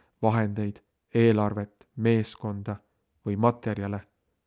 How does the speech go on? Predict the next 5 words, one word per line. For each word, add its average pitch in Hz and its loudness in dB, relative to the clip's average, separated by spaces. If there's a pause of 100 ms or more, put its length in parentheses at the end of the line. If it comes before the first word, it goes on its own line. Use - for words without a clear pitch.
(640)
Oli 120 6
vaid 110 2
selge 127 2
sõnum 113 -2
Jumalalt. 98 -6